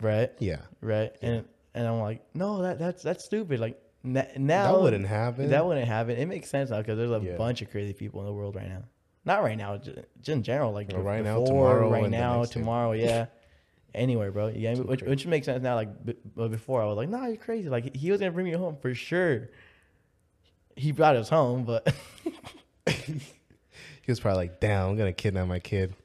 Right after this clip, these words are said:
Speaker 1: Word. "Oh, what? You brought your friend?" <laughs> He's like, "Y ese mocoso qué?" <laughs>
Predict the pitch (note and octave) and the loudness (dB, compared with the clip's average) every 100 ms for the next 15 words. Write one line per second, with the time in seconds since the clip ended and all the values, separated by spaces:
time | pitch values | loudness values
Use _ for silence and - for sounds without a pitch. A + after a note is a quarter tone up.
0 | _ C#3+ C3+ C3+ C3 C3+ F#3+ G3 F#3+ A3+ | _ -6 0 4 4 4 6 6 6 0
1 | - F#3 G3 A#3+ E3 D3 - A3 C#4 C#4+ | -2 -4 2 4 4 2 4 6 8 6
2 | F4 - - - - - - - - - | 4 2 2 2 -10 -16 -20 -20 -20 -20
3 | _ _ - E4 - - - F#4 - E4+ | _ _ -4 -2 0 -2 -2 -4 -4 -6
4 | - F4 - - E4+ - - - _ _ | -4 -8 -6 -6 -6 -8 -18 -20 _ _
5 | _ _ _ _ _ _ - - - - | _ _ _ _ _ _ -20 -20 -20 -20
6 | - - - - - - - A3+ - - | -20 -20 -20 -20 -20 -14 -8 -6 -4 -6
7 | C3+ F3+ - G3+ F3+ F#3 F#3+ C#4 - G#3 | -4 -2 0 0 0 -2 -4 -4 2 8
8 | A3+ A#3 - A3 - - D4+ F4 E4 D#4+ | 10 10 6 0 0 -2 -2 -2 -2 -4
9 | F#4 - E4+ F4 - | -4 -4 -8 -8 -12